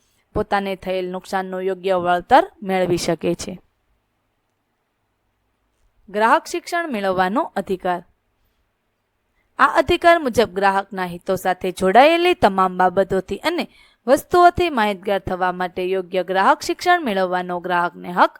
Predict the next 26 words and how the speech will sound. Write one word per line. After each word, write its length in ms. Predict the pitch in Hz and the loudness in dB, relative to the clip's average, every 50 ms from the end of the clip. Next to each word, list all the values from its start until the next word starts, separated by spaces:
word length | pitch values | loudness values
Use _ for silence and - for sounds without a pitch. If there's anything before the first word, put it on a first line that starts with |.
| - - | -6 -6
આપવામાં 520 | 185 - - 190 180 180 196 277 370 415 - - | -6 -4 -2 -2 -2 0 2 2 2 2 0 -4
આવ્યો 320 | 202 190 175 175 180 175 175 | -6 -4 -2 -2 -2 -2 -2
છે. 260 | - - 175 170 - _ _ _ _ _ _ _ _ _ _ _ _ _ _ _ _ _ _ _ _ _ _ _ _ _ _ _ _ - | -4 -8 -14 -16 -18 _ _ _ _ _ _ _ _ _ _ _ _ _ _ _ _ _ _ _ _ _ _ _ _ _ _ _ _ 4
ત્યાર 160 | 330 339 339 | 4 4 6
પછી 300 | - 349 349 - 349 339 | 4 2 0 0 0 -4
ત્રીજો 320 | - 220 214 196 208 202 | -2 -2 0 4 4 4
પ્રશ્ન 360 | 196 196 196 185 - 196 190 185 | 4 2 0 -4 -4 -6 -10 -8
છે, 180 | - - 185 | -6 -6 -6
ખરીદી 460 | 180 - - 202 247 294 269 349 359 | -6 -4 -2 -2 0 0 2 2 2
કરતી 340 | 349 - - 320 - 349 349 | 2 2 0 0 0 -2 0
વખતે 340 | 339 339 349 _ - 349 320 | 0 -2 -2 _ -4 -6 -4
ગ્રાહકે 480 | 233 214 202 190 185 190 185 - 185 180 | -2 -2 -2 0 -2 -2 -4 -6 -8 -4
કેવી 280 | - 196 208 269 320 | -2 -2 0 0 0
સાવચેતી 580 | 302 - 330 330 339 - 330 330 - - 311 294 | 2 4 4 4 4 4 0 -2 0 2 2 6
રાખવી 360 | 269 269 262 - 262 254 240 | 6 6 4 4 0 -2 -2
જોઈએ? 460 | 202 - 226 220 226 220 214 208 226 _ _ - - - | 0 0 0 2 2 0 -2 -4 -6 _ _ -20 -8 -2
સમજાવો. 520 | 269 269 262 233 185 190 175 170 170 170 _ _ _ _ _ _ _ _ _ _ _ _ _ _ _ _ _ _ - | -2 -2 0 0 -2 -2 -2 -2 -4 -10 _ _ _ _ _ _ _ _ _ _ _ _ _ _ _ _ _ _ -10
ગ્રાહકે 540 | 180 190 220 202 185 202 190 185 196 190 180 | -2 2 2 4 4 2 0 -2 -4 -8 -6
ખરીદી 440 | - - 220 254 285 277 359 359 | -2 -2 -2 0 0 2 0 0
કરતી 340 | - - 349 349 - 359 349 | 2 0 -2 -2 0 0 0
વખતે 360 | 320 349 359 - - 359 349 | 2 2 2 2 0 -2 0
નીચે 300 | 302 233 202 - - 202 | 0 -2 -4 -2 -2 -2
પ્રમાણે 480 | 196 - 190 190 185 190 190 190 185 185 | -2 -2 -4 -4 -2 -2 -2 -2 -2 -2
સાવચેતી 680 | - - 185 185 180 - 196 185 180 - 262 349 415 | 0 4 4 4 4 2 0 -2 -2 0 0 0 2
રાખવી 380 | 339 240 208 - - 208 196 185 | 2 2 0 0 0 -2 -2 0
જોઈએ. 340 | - - 185 180 175 175 | 0 -2 -2 -2 -2 -6